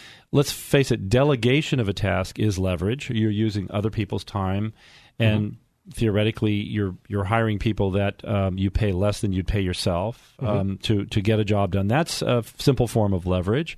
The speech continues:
Speaker 2: Sure.
Speaker 1: Um, l-, uh, every time you go to a bank and you ask a bank to finance a property, they don't own that property and hopefully never will.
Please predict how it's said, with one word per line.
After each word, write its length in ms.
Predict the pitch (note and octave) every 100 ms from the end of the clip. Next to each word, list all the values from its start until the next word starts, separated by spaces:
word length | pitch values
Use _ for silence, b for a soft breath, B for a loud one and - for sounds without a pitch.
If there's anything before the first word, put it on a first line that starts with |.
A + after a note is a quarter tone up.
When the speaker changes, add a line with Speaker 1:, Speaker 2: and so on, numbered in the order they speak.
| -
Speaker 2:
Sure. 220 | - C#3+ B _
Speaker 1:
Um, 340 | A2+ A2 G#2+ A2
l-, 180 | G#2+ A#2
uh, 260 | A2+ G#2+ G#2
every 240 | - A#2+ C3+
time 380 | C3+ C3+ B2
you 100 | A2+
go 160 | G#2 A#2+
to 160 | A#2 G2+
a 40 |
bank 400 | F2+ A2+ C3 C3+
and 120 | A2
you 120 | G#2 G#2+
ask 200 | G#2 -
a 60 |
bank 360 | F2 A2 A2 G2+
to 260 | - G2+ G2
finance 560 | - A2+ A2+ A2+ A2
a 60 | F#2+
property, 640 | - F#2+ F#2 G#2+ A#2+ D3 B B B
they 100 | -
don't 220 | A#2 A#2+ A2
own 280 | G2+ B2+ D#3+
that 200 | A#2 G2+
property 400 | F#2+ F#2+ B2+ C#3
and 80 |
hopefully 380 | F#2+ A2 - F#2+
never 260 | E2+ E2 E2+
will. 420 | D#2+ E2+ B2 F3+